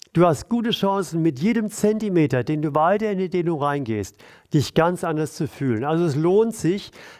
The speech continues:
diese großen drei, so wie wir sie genannt haben, zu einer Dauerübung zu machen, weil drei mal zwei Minuten sind sechs Minuten,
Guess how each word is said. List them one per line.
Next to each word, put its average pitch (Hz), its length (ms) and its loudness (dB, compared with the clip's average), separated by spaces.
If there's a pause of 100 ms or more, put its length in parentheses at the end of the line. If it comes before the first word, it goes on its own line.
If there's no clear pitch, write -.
(140)
diese 214 260 4
großen 190 460 0
drei, 202 520 2
so 190 200 0
wie 190 120 0
wir 208 100 0
sie 190 140 -2
genannt 170 400 2
haben, 139 400 -2 (440)
zu 190 200 4
einer 165 260 4
Dauerübung 165 720 0
zu 127 180 -6
machen, 123 360 -4 (260)
weil 143 320 2 (220)
drei 143 180 2
mal 160 160 2
zwei 147 200 -4
Minuten 170 400 -2
sind 127 180 -4
sechs 170 300 -2
Minuten, 180 540 -2